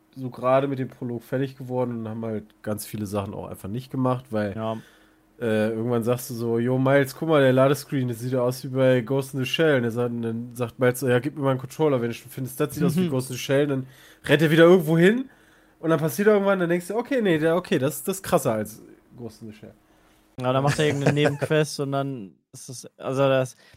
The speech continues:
Speaker 2: es gibt so viele Sachen da zu entdecken, die Welt ist echt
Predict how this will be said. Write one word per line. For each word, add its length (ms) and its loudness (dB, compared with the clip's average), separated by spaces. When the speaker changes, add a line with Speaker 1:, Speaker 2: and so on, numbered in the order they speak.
Speaker 2:
es 140 -10
gibt 220 0
so 400 -2
viele 400 -2
Sachen 360 2
da 140 0
zu 220 -12
entdecken, 680 -2
die 180 -8
Welt 220 0
ist 260 -10
echt 380 -8